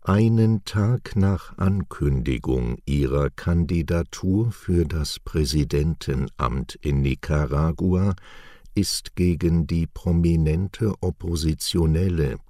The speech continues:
Cristiana Chamorro Haftbefehl erlassen worden.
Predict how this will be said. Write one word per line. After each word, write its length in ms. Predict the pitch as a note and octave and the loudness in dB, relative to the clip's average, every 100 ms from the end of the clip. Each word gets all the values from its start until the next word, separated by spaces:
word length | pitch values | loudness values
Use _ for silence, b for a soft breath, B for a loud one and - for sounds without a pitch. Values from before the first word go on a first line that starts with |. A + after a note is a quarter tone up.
| - | -16
Cristiana 880 | - B1+ - - C#2 C2 B1+ C2 C2 | -4 -4 -4 -2 0 0 0 -2 -4
Chamorro 800 | - D#2+ D2+ D2+ D#2 D2 F2+ F#2 B B B B B - | -4 0 2 2 0 0 0 -2 B B B B B -8
Haftbefehl 1000 | - F#2 - - - D2+ - D2+ C2 B1+ - | -4 -4 -6 -8 -4 -4 -2 -2 0 -2 -2
erlassen 640 | C#2+ C2 B1 - C#2+ A#1+ | -2 -2 -4 -2 -2 -2
worden. 640 | B1+ A1 G#1+ A#1+ A1+ - | -4 -4 -4 -4 -4 -8